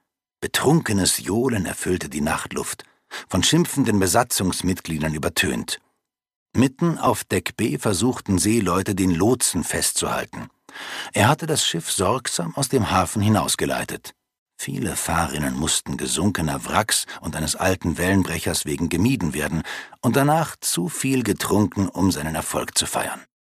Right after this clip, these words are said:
Und nun hatte er allem Anschein nach keine Lust, sich zu verabschieden. Noch nicht.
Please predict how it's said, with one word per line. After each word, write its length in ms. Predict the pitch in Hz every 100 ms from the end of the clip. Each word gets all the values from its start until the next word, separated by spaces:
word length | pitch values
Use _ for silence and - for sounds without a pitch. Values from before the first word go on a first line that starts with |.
| _ _ -
Und 200 | 101 95
nun 360 | 113 135 185 110
hatte 240 | 135 -
er 220 | 104 82
allem 200 | 92 92
Anschein 460 | - 92 101 92 104
nach 220 | 127 120 -
keine 300 | 95 127 135
Lust, 340 | 107 101 -
sich 140 | -
zu 100 | -
verabschieden. 640 | 113 - - - - - - -
Noch 220 | 131 -
nicht. 420 | 139 - - -